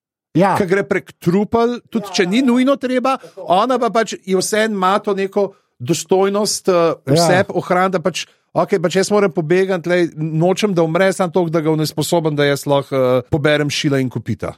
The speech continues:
Speaker 1: Ja, fair point, ja. Okej. No, to, pa, pa ja, to
Speaker 2: Bolnica
Speaker 1: pač
Speaker 2: Franja moment.
Speaker 1: <laughs> Ta do-, doma, ti se res, ka vam potegne un metak. Pa zelo mi je čuden, zdaj samo toliko bom preskočil, no, ka gre sta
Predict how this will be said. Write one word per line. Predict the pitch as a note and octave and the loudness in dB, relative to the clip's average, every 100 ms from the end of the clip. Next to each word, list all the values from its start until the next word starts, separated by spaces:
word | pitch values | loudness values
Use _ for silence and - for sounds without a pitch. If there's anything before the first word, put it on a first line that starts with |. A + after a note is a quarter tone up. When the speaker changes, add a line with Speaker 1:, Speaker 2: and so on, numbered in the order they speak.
| - | 0
Speaker 1:
Ja, | C3+ A#2+ F2+ | 2 2 -2
fair | - A2 | -6 -6
point, | G#2+ F2+ E2+ | -4 -6 -8
ja. | E2+ E2 _ | -12 -14 _
Okej. | C#3+ C3+ G#2+ - - - - | -2 0 -2 -4 -14 -14 -4
No, | E3 | -2
to, | F3 B3 D4 C4+ | 0 2 0 0
pa, | E3+ | -2
pa | F3+ | 2
ja, | F3 E3+ | 4 4
to | C#3+ D#3 C#3+ | 0 0 2
Speaker 2:
Bolnica | D3 D#3 F3 E3+ | 2 2 0 -2
Speaker 1:
pač | |
Speaker 2:
Franja | - D3 F3 A3+ | 0 -2 0 -2
moment. | G#3 F#3+ F#3 F3+ _ - | -2 -2 -4 -6 _ -16
Speaker 1:
<laughs> | - D3+ - C3+ - - | -6 -4 0 -2 -2 -2
Ta | C3+ | 0
do-, | A2+ C3 - | 0 -2 -2
doma, | D3 C3 C3 C3+ C3 | -2 0 0 0 -2
ti | - C#3 | 0 0
se | C#3 | 2
res, | B2 | 0
ka | - | 0
vam | A#2 A#2+ | -2 -2
potegne | B2+ B2 A#2+ A#2+ | -2 0 0 2
un | A2+ A2 | 2 2
metak. | A#2 C3 - A3 - - - - | 2 0 0 -2 -6 -18 -16 -12
Pa | - | -6
zelo | G#2 C#3+ D#4+ | -2 0 0
mi | G4 | 2
je | F#4+ | 0
čuden, | - - G#3 C4+ C4 F3+ B2+ - - A#2 C3 | 0 0 0 2 0 -2 -6 -12 -14 -10 -8
zdaj | C3+ B2 C#3 E3 | -6 0 2 2
samo | D3+ G3 | 2 0
toliko | F3 F#3+ | 2 2
bom | F3 C#3+ | 2 0
preskočil, | B2 - C#3 C#3 | 0 2 2 2
no, | B2 | 0
ka | C3 | 0
gre | B2 C3 | 2 2
sta | - C3 A2+ | 2 0 0